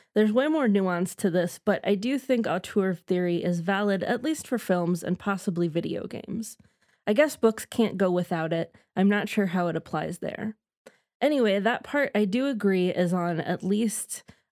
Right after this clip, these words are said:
in our entertainment, we've become more critical of those who use it as an excuse for bad behavior, which is great.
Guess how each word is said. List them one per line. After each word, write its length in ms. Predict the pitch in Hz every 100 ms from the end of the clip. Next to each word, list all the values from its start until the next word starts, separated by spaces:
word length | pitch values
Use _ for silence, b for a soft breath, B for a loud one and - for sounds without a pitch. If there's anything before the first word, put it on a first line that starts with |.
| -
in 140 | 202
our 260 | 190 190 196
entertainment, 800 | - 196 185 170 190 170 170 165
we've 200 | 175 180
become 480 | 175 180 180 175 175
more 380 | 190 196 202 226
critical 600 | 220 - 180 175 185 175
of 200 | 175 160
those 360 | 165 165 165 -
who 120 | -
use 260 | 160 170 170
it 120 | -
as 180 | 165 175
an 60 |
excuse 440 | 165 - - 160 -
for 160 | 165
bad 240 | 135 - -
behavior, 580 | 170 170 - - 71 185
which 200 | 160 -
is 60 | -
great. 320 | - -